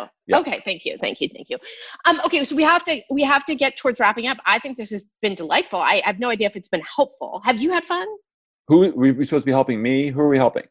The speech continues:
Speaker 1: We're not helping you. No, no,
Speaker 2: Oh,
Speaker 1: no.
Speaker 2: then no.
Speaker 1: You,
Speaker 2: Okay, I don't care
Speaker 1: you,
Speaker 2: then.
Speaker 1: <laughs> you and I together are helping the listener.
Speaker 2: Uh, what's the listener's main problem?
Speaker 1: Promoting their book. They wanna know how to successfully launch a book.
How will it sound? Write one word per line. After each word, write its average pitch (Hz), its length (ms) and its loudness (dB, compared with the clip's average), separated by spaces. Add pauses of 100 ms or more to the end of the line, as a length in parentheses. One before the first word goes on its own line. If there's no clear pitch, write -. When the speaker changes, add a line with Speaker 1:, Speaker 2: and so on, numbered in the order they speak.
(160)
Speaker 1:
We're 247 160 0
not 240 320 4
helping 202 320 -6
you. 135 300 -8
No, 196 100 -8
no, 208 140 -6
Speaker 2:
Oh, - 40 4 (120)
Speaker 1:
no. 92 40 4
Speaker 2:
then 104 200 0
no. 110 220 4
Speaker 1:
You, 285 340 -2 (200)
Speaker 2:
Okay, - 220 0 (400)
I 98 40 2
don't 95 120 0
care 85 180 4
Speaker 1:
you, 311 120 4
Speaker 2:
then. - 100 -10 (520)
Speaker 1:
<laughs> - 400 -6
you 277 420 0
and 294 160 2
I 254 180 2
together 233 500 2
are 196 200 0
helping 190 640 -2 (100)
the 190 140 4
listener. 175 560 0 (760)
Speaker 2:
Uh, 123 120 6 (160)
what's 139 200 4
the 151 60 2
listener's 131 360 2
main 113 200 -2
problem? 117 420 2 (800)
Speaker 1:
Promoting 247 520 4
their 247 120 0
book. - 320 -2
They 220 120 2
wanna 233 380 0
know 233 200 0
how 220 160 0
to 214 80 -2
successfully 214 680 -4
launch 202 280 -2
a 180 40 -12
book. 262 280 -2